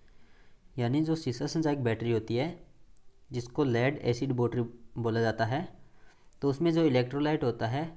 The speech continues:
और पानी होता है उन दोनों का अनुपात कितना रखा जाता है? दो अनुपात एक, सोलह अनुपात एक, तीन अनुपात एक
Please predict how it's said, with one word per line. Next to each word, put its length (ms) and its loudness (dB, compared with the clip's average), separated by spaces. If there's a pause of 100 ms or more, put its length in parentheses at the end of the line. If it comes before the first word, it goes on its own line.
(140)
और 180 -2
पानी 240 2
होता 240 0
है 180 0
उन 220 -4
दोनों 260 2
का 140 0
अनुपात 580 -2
कितना 220 -4
रखा 200 -2
जाता 220 -4
है? 220 -8 (3500)
दो 380 2 (160)
अनुपात 520 0
एक, 360 -2 (100)
सोलह 320 4
अनुपात 320 0
एक, 300 0 (100)
तीन 200 0
अनुपात 360 0
एक 240 -4